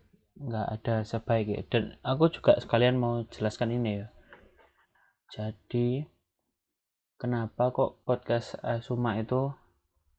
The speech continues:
kemarin sempat vakum gitu kan? Eh, sebenarnya alasannya itu, yang pertama itu, apa namanya,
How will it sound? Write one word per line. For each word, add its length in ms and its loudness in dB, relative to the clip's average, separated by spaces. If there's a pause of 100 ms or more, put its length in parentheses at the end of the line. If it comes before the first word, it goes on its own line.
(260)
kemarin 480 0
sempat 320 -6
vakum 480 2
gitu 160 -2
kan? 320 -4 (1700)
Eh, 360 6 (600)
sebenarnya 480 2
alasannya 480 4
itu, 180 6 (1800)
yang 80 0
pertama 480 2
itu, 320 4
apa 240 -2
namanya, 480 -2